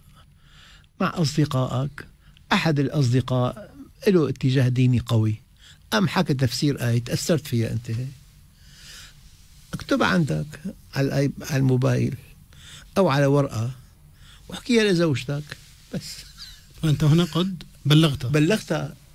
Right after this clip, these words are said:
Speaker 1: لأولادك، قاعد بال-، بالمحل التجاري، احكيها لشريكك. س-، صرت سهرة، احكيها لل-، للحاضرين بالسهرة. في حدود ما تعلم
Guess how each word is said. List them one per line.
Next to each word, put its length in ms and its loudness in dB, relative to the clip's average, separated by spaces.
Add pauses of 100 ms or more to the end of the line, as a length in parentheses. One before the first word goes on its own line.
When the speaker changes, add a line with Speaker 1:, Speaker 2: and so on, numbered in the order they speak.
Speaker 1:
لأولادك، 800 0 (540)
قاعد 320 2
بال-، 300 0
بالمحل 480 2
التجاري، 600 2
احكيها 360 2
لشريكك. 720 -2 (1800)
س-، 240 4 (100)
صرت 320 2
سهرة، 420 2
احكيها 360 -2
لل-، 220 -2
للحاضرين 640 -2
بالسهرة. 460 -4 (920)
في 260 2
حدود 420 4
ما 320 4
تعلم 840 2